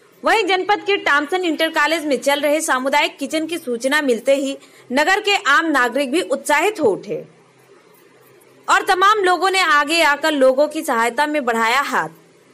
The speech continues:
इसी क्रम में मुख्य शाखा प्रबंधक भारतीय स्टेट बैंक में कार्यरत श्रीकांत तिवारी ने अपने बच्चे श्रीहित तिवारी का बर्थडे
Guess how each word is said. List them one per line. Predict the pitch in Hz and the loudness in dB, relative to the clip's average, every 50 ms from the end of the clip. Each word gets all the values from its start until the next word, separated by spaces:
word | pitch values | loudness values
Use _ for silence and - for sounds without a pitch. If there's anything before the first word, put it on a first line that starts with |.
| _ _ _ _ _ _ _ - - _ _ _ _ _ - _ _ _ _ _ _ _ _ _ _ - _ _ _ _ _ _ _ - - _ - | _ _ _ _ _ _ _ -20 -20 _ _ _ _ _ -20 _ _ _ _ _ _ _ _ _ _ -20 _ _ _ _ _ _ _ -20 -16 _ -6
इसी | 359 - 403 466 466 466 | -2 2 2 2 2 2
क्रम | 359 339 339 320 | 0 0 0 0
में | 302 302 320 320 320 - - - | 0 0 -2 -2 -6 -12 -14 -8
मुख्य | 233 269 415 427 - 466 466 | -4 -2 -2 0 2 2 2
शाखा | 466 403 302 269 - 339 | 2 2 0 0 0 -2
प्रबंधक | 339 339 311 262 254 240 233 233 240 220 180 | -2 -2 -2 -2 -2 -2 0 0 -2 -2 -2
भारतीय | 190 226 247 262 262 381 403 403 - - | -2 -2 -2 0 0 -2 -2 -2 -2 -4
स्टेट | - - - 330 349 277 226 202 | -6 -4 -2 -2 -2 -2 -4 -2
बैंक | 220 247 269 269 269 - | -2 -2 0 -2 -4 -6
में | 202 180 160 160 | -8 -8 -8 -6
कार्यरत | 160 233 254 277 277 320 370 392 381 - - - - - _ _ _ - | -2 -2 -2 -2 0 -2 -4 -4 -4 -8 -20 -20 -20 -20 _ _ _ -10
श्रीकांत | - 349 370 427 440 427 392 381 403 403 403 | -2 0 2 2 2 2 2 2 2 0 0
तिवारी | - 320 285 277 262 262 269 330 330 | -2 0 2 2 2 2 0 0 0
ने | 311 302 311 311 - 269 | -2 -2 -2 -2 -2 -4
अपने | 285 285 285 359 392 294 | -4 -2 -2 -4 -2 0
बच्चे | 254 247 - - - 277 294 | 0 -2 -2 -2 -2 -2 -2
श्रीहित | 277 - 330 349 359 381 427 415 415 | -2 -2 -2 0 2 2 0 0 -2
तिवारी | - 311 294 285 277 285 339 294 | -2 0 2 2 2 2 0 -2
का | - 277 | -2 -2
बर्थडे | 233 196 208 202 196 - 226 190 226 | 0 0 0 -2 -2 -4 -2 0 0